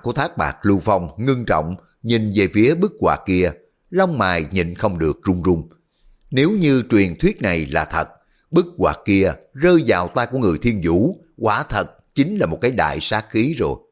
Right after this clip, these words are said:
Không được, nhất định phải đem bức họa này đoạt tới tay. Song bỗng nhiên ngưng tụ,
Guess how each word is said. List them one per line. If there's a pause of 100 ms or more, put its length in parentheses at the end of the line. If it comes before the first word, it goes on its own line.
(480)
Không
được, (340)
nhất
định
phải
đem
bức (100)
họa
này
đoạt (140)
tới
tay. (720)
Song
bỗng
nhiên
ngưng
tụ,